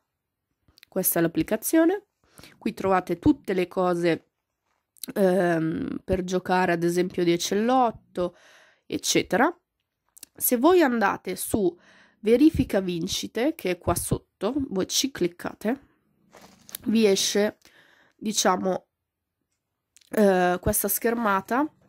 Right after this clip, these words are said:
dove voi con il, con il, il biglietto del Gratta e Vinci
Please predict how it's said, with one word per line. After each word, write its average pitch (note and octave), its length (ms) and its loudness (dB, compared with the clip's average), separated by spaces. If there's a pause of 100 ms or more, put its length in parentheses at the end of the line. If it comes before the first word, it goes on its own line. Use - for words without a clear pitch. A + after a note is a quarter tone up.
(580)
dove G3+ 360 0
voi F#3+ 400 2
con G3+ 640 -2
il, F3+ 800 -4 (1500)
con G3+ 200 -2
il, F#3 680 0 (140)
il G#3 220 -6
biglietto G3 380 0
del F#3+ 120 0
Gratta G3 260 -4
e - 20 2
Vinci A#3 420 -2